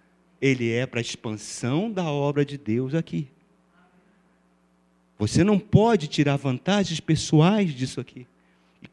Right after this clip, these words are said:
como também você não pode sonegar o que você tá ofertando aqui, meu irmão. Tudo isso faz parte de um único pacote.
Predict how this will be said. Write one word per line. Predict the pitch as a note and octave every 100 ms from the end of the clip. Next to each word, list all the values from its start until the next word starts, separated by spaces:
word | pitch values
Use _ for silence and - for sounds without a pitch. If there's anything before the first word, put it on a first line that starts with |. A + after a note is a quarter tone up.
| _
como | D3+ D#3+ E3
também | D#3+ C#3+ C#3+ G3+
você | F3+ F3
não | F3+ F3
pode | - E3+ D#3
sonegar | - - G3 A#3 G#3 C#3+ G3+ A3+
o |
que | F#3
você | -
tá | E3 D#3+
ofertando | - C3+ - D3+ C#3
aqui, | - D3
meu |
irmão. | - B2+ _ _ _ _ _ _ _ _ _ _ _ _ _ _ _ _ _
Tudo | - C#3+ B2+
isso | D3 - F3
faz | E3 D#3+
parte | - D3+ D3+
de | C#3+ E3
um | D#3
único | E3 F#3 -
pacote. | - - C4 A3+ - -